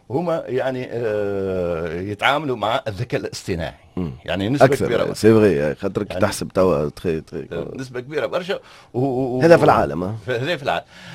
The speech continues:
Speaker 1: آه،
Speaker 2: خاطر ما خدمتوا على لي كونيسونس ولي ديفينيسيون زاد بتاع
Speaker 1: أي،
Speaker 2: الذكاء
Speaker 1: كل شيء.
Speaker 2: الاصطناعي، أي.
Speaker 1: و-، و-، والنسبة هذه كان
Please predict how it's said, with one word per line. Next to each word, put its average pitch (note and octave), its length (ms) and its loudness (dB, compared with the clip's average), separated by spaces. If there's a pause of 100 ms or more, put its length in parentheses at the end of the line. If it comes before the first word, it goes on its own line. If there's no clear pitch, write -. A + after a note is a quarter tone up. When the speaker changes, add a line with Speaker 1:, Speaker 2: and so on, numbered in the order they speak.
(220)
Speaker 1:
آه، F2+ 920 -2 (140)
Speaker 2:
خاطر A2 200 2
ما C#3 80 6
خدمتوا C3 320 6
على G#2+ 100 8
لي A2+ 60 6
كونيسونس B2 640 4
ولي A2+ 200 4
ديفينيسيون G#2+ 600 0
زاد D#2+ 180 -8
بتاع D#2 240 -6
Speaker 1:
أي، - 20 -2
Speaker 2:
الذكاء A4+ 220 2
Speaker 1:
كل - 320 4
شيء. F2+ 100 0
Speaker 2:
الاصطناعي، D2+ 500 -2
أي. - 140 -10
Speaker 1:
و-، A#2+ 60 -2
و-، G#2 1040 0
والنسبة C3+ 540 -2
هذه D3 360 -2
كان A#2 200 -6